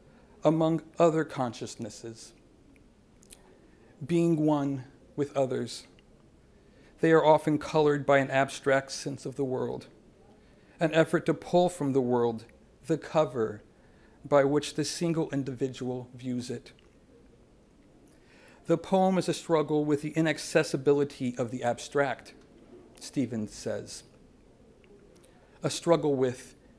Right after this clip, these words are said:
in other words, the inaccessibility of the supreme fiction, what the world may be beyond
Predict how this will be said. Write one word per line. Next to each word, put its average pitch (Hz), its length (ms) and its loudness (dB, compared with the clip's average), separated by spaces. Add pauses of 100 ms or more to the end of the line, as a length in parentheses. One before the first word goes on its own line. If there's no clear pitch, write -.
(160)
in 147 120 2
other 123 240 0
words, 110 560 -2 (840)
the 160 100 2
inaccessibility 135 1300 0 (640)
of 139 120 -2
the 151 120 2
supreme 151 540 -6
fiction, 113 680 -8 (1160)
what 160 220 2
the 156 80 2
world 151 360 4
may 147 180 4
be 147 260 -2
beyond 139 640 0